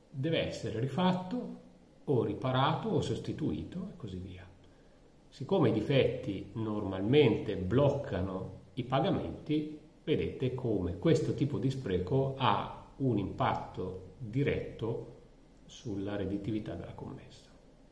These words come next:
L'ultimo spreco, il mancato uso del talento.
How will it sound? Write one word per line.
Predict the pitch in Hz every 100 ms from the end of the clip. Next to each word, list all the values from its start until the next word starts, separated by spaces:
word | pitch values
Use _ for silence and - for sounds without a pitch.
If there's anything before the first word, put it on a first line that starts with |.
| - - - - - - - - - - -
L'ultimo | 151 170 147 107 143 139 139 - -
spreco, | - - - 82 - - - - -
il | 117
mancato | 120 127 160 165 147
uso | 131 135
del | 131 107
talento. | - 104 90 95 - - -